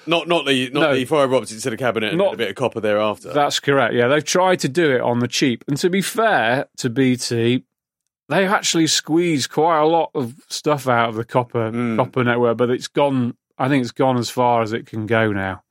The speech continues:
Speaker 1: Indeed. Anyway, let's,
Speaker 2: But,
Speaker 1: let's come
Speaker 2: but
Speaker 1: back to, let's come back to B T another time.
Speaker 2: Yeah, that, yeah.
Speaker 1: We, 'cause we, we were talking about Cineworld.
Speaker 2: Yeah, so
Speaker 1: And I think this B T story, the Amazon story, is quite big, actually, and I think we should come back to that.
Speaker 2: It is a growing theme. Now, whether it, whether it stops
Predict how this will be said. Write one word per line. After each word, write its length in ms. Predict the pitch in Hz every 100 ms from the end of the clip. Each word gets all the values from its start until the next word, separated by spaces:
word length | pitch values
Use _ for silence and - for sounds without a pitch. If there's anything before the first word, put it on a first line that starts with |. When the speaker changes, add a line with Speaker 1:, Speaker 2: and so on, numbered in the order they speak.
| -
Speaker 1:
Indeed. 440 | 95 95 90 87 - _ - - - - 240
Anyway, 160 | 196
let's, 120 | 226 214
Speaker 2:
But, 80 |
Speaker 1:
let's 120 | 262 214
come 120 | 262
Speaker 2:
but 60 | 247
Speaker 1:
back 80 |
to, 100 | 226
let's 160 | 220 254
come 100 | 262
back 120 | 233
to 60 | 160
B 140 | 160
T 120 | 139
another 220 | 139 127 117
time. 280 | 139 98 185
Speaker 2:
Yeah, 160 | 151
that, 160 | 170 170
yeah. 140 | 170
Speaker 1:
We, 180 | 147 175
'cause 160 | 170 170
we, 120 | 190 156
we 100 | 185
were 140 | 170
talking 220 | 170 233 160
about 160 | 131
Cineworld. 400 | 123 151 117 90
Speaker 2:
Yeah, 180 | 180 139 -
so 160 | 151
Speaker 1:
And 140 | 143 151
I 80 |
think 180 | 156 185
this 100 | 139
B 160 | - 143
T 340 | 143 131 110 - _ _ _ _ _
story, 320 | 110 147 123
the 80 | 131
Amazon 280 | 139 131 110
story, 160 | 117 107
is 60 |
quite 220 | - 160 -
big, 180 | 156 87
actually, 480 | - - 69 76 -
and 100 | 113
I 60 |
think 120 | 117
we 80 | 110
should 140 | 107 101
come 140 | 104
back 160 | 101 -
to 100 | 95
that. 160 | 92
Speaker 2:
It 100 | 170
is 160 | 175 151
a 160 | 156
growing 560 | 143 143 160 165 160 147
theme. 440 | - 139 123 104 - _ _ _ _ _ _
Now, 280 | 135 127 127
whether 360 | 160 196 180
it, 140 | 151 -
whether 300 | 156 170 147
it 100 | -
stops 600 | - 170 - - -